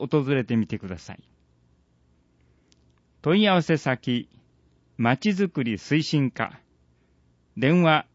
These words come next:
零八四八六七の六一八四。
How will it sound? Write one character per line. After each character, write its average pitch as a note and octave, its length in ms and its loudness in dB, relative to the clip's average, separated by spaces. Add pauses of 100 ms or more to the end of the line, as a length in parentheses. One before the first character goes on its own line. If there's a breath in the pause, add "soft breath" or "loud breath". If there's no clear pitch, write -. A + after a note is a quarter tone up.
零 D#3 240 2
八 F#3+ 320 -2
四 C3 180 0
八 - 380 -8 (560)
六 B2+ 260 0
七 D#3+ 300 4
の A#2 260 0 (220)
六 D3 360 0
一 F3+ 220 -2
八 G#2 300 -6
四。 G2+ 260 -2